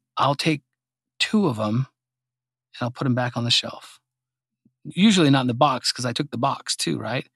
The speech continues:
But I'll just take two of those X Y widgets and I'll set 'em back on the shelf just in case, because I'm like,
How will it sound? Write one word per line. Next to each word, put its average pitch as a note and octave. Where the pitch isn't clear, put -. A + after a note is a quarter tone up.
But D#3+
I'll F#3
just G3
take -
two A3
of F3+
those C#3+
X C#3
Y B2+
widgets A#2+
and C3+
I'll B2
set E3
'em D3
back C#3
on C3+
the B2
shelf A2+
just -
in C3+
case, -
because D3
I'm C3+
like, A#2+